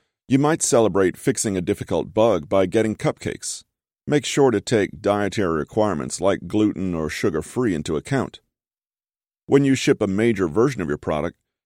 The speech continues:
you might take the core team out for a nice dinner. And when you ship something big, you might help organize a company-wide celebration.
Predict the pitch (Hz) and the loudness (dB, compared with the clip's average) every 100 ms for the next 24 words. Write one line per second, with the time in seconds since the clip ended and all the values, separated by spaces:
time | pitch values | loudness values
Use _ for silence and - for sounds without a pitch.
0 | - 131 131 123 - 117 - 87 - 101 | 0 2 2 0 0 -2 -2 -6 2 2
1 | 90 135 123 92 90 - 104 104 104 - | 2 -2 -2 -2 -4 -4 -4 -2 -2 -4
2 | - 135 85 - _ _ _ _ _ - | -4 -4 -4 -10 _ _ _ _ _ -4
3 | 98 107 104 90 - 113 - 120 101 80 | 0 2 2 -2 0 -2 0 -2 -2 -4
4 | 85 131 127 123 _ _ _ - 131 120 | 2 4 2 -4 _ _ _ 0 2 4
5 | 120 107 101 - 82 82 78 82 87 85 | 2 2 0 0 0 -2 -2 -4 -4 -6
6 | - - 135 127 139 117 95 82 76 71 | -6 0 0 0 -2 2 2 2 0 -2
7 | - 98 80 82 82 - 67 | 0 2 2 0 -2 -4 -12